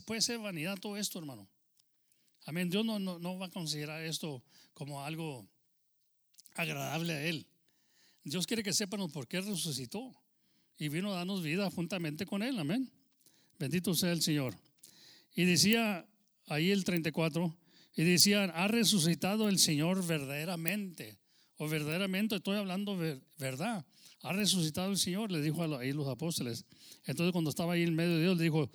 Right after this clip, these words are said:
"Pasa vosotros". Entonces ellos, espantados, asombrados, pensaban que venía, que veían un espíritu. Mas Él les dice, "¿Por qué estáis turbados? ¿Os sube pensamientos a vuestros corazones?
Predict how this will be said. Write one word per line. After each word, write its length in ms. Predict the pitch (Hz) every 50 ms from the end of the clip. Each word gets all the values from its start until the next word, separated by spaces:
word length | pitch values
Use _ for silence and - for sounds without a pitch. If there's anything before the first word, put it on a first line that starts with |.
| - - - _ _ _
"Pasa 260 | 202 202 - - 196
vosotros". 640 | 165 175 - - 180 175 165 - 151 139 123 - - - - - - _ -
Entonces 400 | - 143 - 190 185 165 208 185
ellos, 380 | 190 208 220 220 190 - - - - - - -
espantados, 920 | - 160 - - - 165 151 147 - 196 214 247 247 233 190 151 - - - _ _ - - - _
asombrados, 880 | - 147 139 - 165 156 151 143 165 208 240 233 220 185 151 - - - _ _ - - _
pensaban 580 | _ 175 170 165 156 - 175 185 208 220 220 196
que 160 | - 196 180
venía, 480 | 165 160 160 165 180 190 196 190 175 160 - _ _ _ _ _ _ _ _ _ _ -
que 160 | - 170 160
veían 420 | 151 165 190 214 214 208 202 190 -
un 120 | 190 185 190
espíritu. 600 | 190 - - - 214 226 254 214 - 156 117 104 - _ _ _ _ _ - - - - _ _
Mas 240 | - 139 165 160 143
Él 140 | 170 190 196
les 140 | 202 185 160
dice, 440 | 190 208 170 - 190 160 120 101 - _ _ _ - - _ _
"¿Por 180 | - 175 180 -
qué 100 | - 254
estáis 540 | 233 - - - 240 254 254 190 - - -
turbados? 840 | - 196 165 156 165 208 254 269 240 185 135 113 107 - - - _ _ _ _ _ _ _ _ _ _ _
¿Os 180 | - 175 175 -
sube 280 | - 214 220 233 233
pensamientos 680 | 196 - 196 180 156 180 156 160 180 208 208 - 185 160
a 60 | 180
vuestros 380 | 156 156 160 147 - - 139 117
corazones? 760 | - 139 131 120 107 - 196 247 240 214 139 101 - -